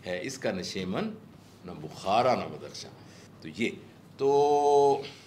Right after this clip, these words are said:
the most important change we need is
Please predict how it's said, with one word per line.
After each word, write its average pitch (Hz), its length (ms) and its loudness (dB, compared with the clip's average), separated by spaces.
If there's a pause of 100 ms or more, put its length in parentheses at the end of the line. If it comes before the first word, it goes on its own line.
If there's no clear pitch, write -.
(1200)
the 107 140 -4
most 180 540 6
important 127 580 0
change 113 440 0
we 98 160 -6
need 104 340 -2
is - 400 -10